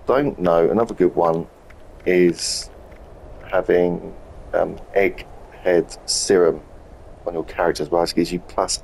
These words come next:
eight intelligence points. Another really good one. And you're also gonna need half decent weapon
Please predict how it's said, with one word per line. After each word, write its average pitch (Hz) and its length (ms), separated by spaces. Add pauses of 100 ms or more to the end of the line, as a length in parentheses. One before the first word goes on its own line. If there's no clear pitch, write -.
(120)
eight 95 260
intelligence 82 560
points. - 500 (540)
Another 85 420 (840)
really 98 260
good 98 200
one. 95 320 (460)
And 95 100
you're 107 100
also - 120
gonna 107 140
need 98 440 (380)
half 107 320
decent - 440
weapon 87 460